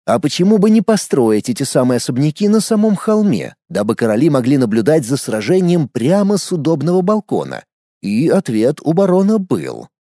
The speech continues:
Он специально не стал строить дома на холме,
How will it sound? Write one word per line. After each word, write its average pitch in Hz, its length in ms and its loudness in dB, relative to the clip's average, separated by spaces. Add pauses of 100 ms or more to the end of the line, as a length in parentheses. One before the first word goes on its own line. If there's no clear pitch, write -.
(460)
Он 160 200 2
специально 151 760 0
не 123 100 2
стал 135 260 2
строить 143 460 0
дома 151 300 0
на 139 100 0
холме, 139 500 -4